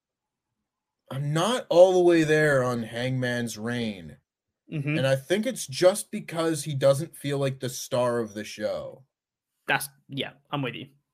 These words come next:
Speaker 1: There, there are a number of things on each week's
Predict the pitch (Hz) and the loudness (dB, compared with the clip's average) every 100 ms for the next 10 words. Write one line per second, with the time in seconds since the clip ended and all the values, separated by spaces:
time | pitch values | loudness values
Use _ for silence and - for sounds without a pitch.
0 | - 131 160 185 - 135 165 185 180 156 | -8 0 2 2 0 0 2 6 6 4
1 | 151 180 220 208 180 156 - 160 156 139 | 2 2 2 4 2 2 -2 -2 0 -2
2 | 131 113 123 135 135 131 127 135 - 110 | -4 -4 -4 0 0 -2 -4 -6 -6 -6
3 | 123 113 - - - | -6 -6 -8 -12 -12